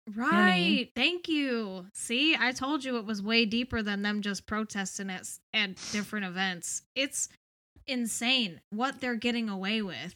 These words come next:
Speaker 1: And, like, freedom of speech. We're doing it now,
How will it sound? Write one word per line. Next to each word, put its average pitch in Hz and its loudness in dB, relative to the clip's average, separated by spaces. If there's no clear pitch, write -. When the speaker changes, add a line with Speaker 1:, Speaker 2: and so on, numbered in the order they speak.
Speaker 1:
And, 247 -2
like, 226 -2
freedom 294 0
of 233 0
speech. - -4
We're 233 0
doing 247 0
it 208 -2
now, 175 -4